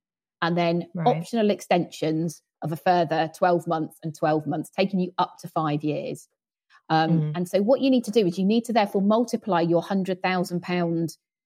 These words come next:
Speaker 1: contract value by five, because that's how long the contract will be for. So actually that contract is worth five hundred thousand pounds, not
Speaker 2: Mm.
Speaker 1: a hundred thousand pounds. And that's how you decide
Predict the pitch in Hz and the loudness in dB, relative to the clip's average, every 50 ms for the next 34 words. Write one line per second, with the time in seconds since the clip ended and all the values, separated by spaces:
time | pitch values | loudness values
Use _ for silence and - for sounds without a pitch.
0 | _ _ - - 202 190 185 - 180 175 - 165 156 156 156 156 185 180 190 - | _ _ -2 0 0 0 2 0 -2 -2 0 0 0 0 0 2 2 0 0 -2
1 | - - 226 214 175 - 143 151 156 - _ _ _ - 175 - 180 - - 226 | -4 -6 -4 -4 -4 -4 -4 -6 -10 -12 _ _ _ -10 -6 -6 -6 -2 -2 -2
2 | 220 - - - - - - 202 196 196 196 185 180 175 170 165 - 170 165 156 | -2 -4 -8 -14 -10 -4 0 2 2 4 4 2 2 0 -2 -2 -2 -2 -2 -2
3 | - - - 170 151 170 156 - - 185 165 156 156 165 156 - 180 208 233 214 | -6 -6 -6 -6 -6 -6 -8 -4 -2 -2 -2 -2 -4 -6 -4 -2 0 0 0 0
4 | - - 208 220 202 - - - 202 202 202 190 165 - - 175 175 185 170 170 | -2 -4 -2 -2 -2 -2 -2 -2 -2 0 0 -2 -4 -2 -4 -6 -2 0 2 2
5 | 170 156 156 - _ _ _ _ _ _ - 240 233 220 208 - 175 160 - 151 | 2 0 -4 -8 _ _ _ _ _ _ 0 2 2 2 0 0 -4 -6 -6 -6
6 | - 160 156 151 156 - 147 151 - - - 156 151 - 147 160 170 - - _ | -6 -6 -6 -6 -6 -8 -10 -10 -10 -10 -12 -10 -8 -6 -6 -8 -8 -10 -14 _
7 | _ _ _ _ - 175 175 165 - - - - - _ - - 175 170 165 160 | _ _ _ _ -6 -2 -2 -2 -2 -4 -8 -20 -18 _ -2 0 2 2 2 2
8 | 156 156 151 - 156 156 151 151 - 156 151 160 156 147 151 147 - - _ - | 0 -4 -6 -6 -6 -8 -8 -8 -10 -12 -12 -12 -12 -10 -10 -10 -10 -12 _ -20
9 | - - - - 170 175 226 233 214 - - - 220 208 202 165 190 185 180 180 | -20 -14 -8 -6 -2 0 0 -2 -2 -4 -6 -2 0 0 2 2 0 -2 -2 -4
10 | 180 - - 202 180 156 - - 127 127 151 156 156 | -6 -4 -2 -2 0 0 -2 -2 -6 -6 -4 -4 -4